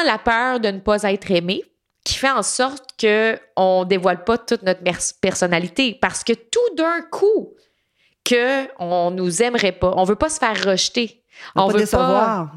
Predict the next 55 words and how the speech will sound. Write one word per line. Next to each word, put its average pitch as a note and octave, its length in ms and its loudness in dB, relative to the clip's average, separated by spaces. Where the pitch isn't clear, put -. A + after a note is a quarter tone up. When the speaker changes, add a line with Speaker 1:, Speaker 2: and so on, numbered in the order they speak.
Speaker 2:
ouais. E3+ 80 0
Speaker 1:
c'est E3+ 80 2
ça, G#3+ 300 0
exact. G3+ 520 -2
On F#3 120 2
veut G3 160 0
pas A#3 200 2
se A3+ 200 -2
faire G3 260 0
rejeter, C4+ 540 0
puis G#3+ 380 -4
on F#3+ 140 2
veut A3 200 2
être B3 180 -2
aimé, A3 240 -2
puis C#4+ 120 -6
le F3+ 40 -10
problème, G#3 540 -2
c'est G3+ 240 -8
que E3+ 40 -12
des F3+ 120 0
fois, B3 160 -2
on A3+ 40 -2
réalise F3+ 440 -2
pas, B3 180 -2
mais G3 320 -4
on F3 120 -2
veut F#3 160 2
être G3 180 -4
aimé F3+ 160 -4
par F#3+ 160 -4
tout E3+ 100 0
le D3+ 60 -6
monde. F3 200 -4
Speaker 2:
Exact. F3 600 -2
Par F#3 120 -4
Speaker 1:
Et F#3+ 80 2
Speaker 2:
tout F#3 80 0
Speaker 1:
des F#3 60 2
Speaker 2:
le F3+ 60 -2
monde. F3 160 -2
Speaker 1:
fois, F#3+ 220 -4
c'est - 220 -2
ça, B3 160 0
par G#3 240 -4
tout C4 120 2
le A#3 60 0
monde. G#3+ 320 -4
Mais G3+ 240 0
la F#3+ 140 2
réalité, G3 420 0
c'est A3+ 180 -4
que G3+ 120 -8
c'est G3 280 -4
impossible. G3 600 -4